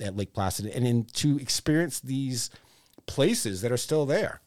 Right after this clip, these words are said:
right? The bobsled venue is still there. The, the ice skating rink is still there where you can go ice skating on it. It really is just a tremendous attraction and a reminder of just how big the Olympics have gotten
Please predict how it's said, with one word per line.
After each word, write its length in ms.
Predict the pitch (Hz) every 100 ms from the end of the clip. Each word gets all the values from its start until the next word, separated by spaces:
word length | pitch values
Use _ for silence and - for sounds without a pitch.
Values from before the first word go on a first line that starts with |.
| -
right? 220 | 101 160
The 100 | 107
bobsled 720 | 90 104 143 - 156 156 139
venue 280 | 131 143 160
is 80 | 143
still 280 | - 151
there. 320 | 151 170 104 85
The, 320 | 95 104 101
the 120 | 101
ice 200 | - 156
skating 300 | - 156 147
rink 420 | 143 139 151 -
is 160 | 139 131
still 300 | - 143 156
there 220 | 143 160
where 80 | 95
you 120 | 110
can 220 | 117 143
go 320 | 117 104 147 120
ice 160 | 87
skating 340 | - 92 80 73
on 140 | 71
it. 80 | 73
It 100 | 120
really 180 | 139 196
is 80 | 135
just 160 | 120
a 80 | 104
tremendous 640 | 92 117 110 107 101 - -
attraction 760 | 110 - 101 95 - 92 85 82
and 140 | 123
a 40 | 135
reminder 520 | 143 117 117 180 110
of 80 | 80
just 180 | 110
how 140 | - 120
big 300 | 95 107 120
the 100 | 104
Olympics 380 | 98 104 117 -
have 140 | 82
gotten 440 | 95 165 85 80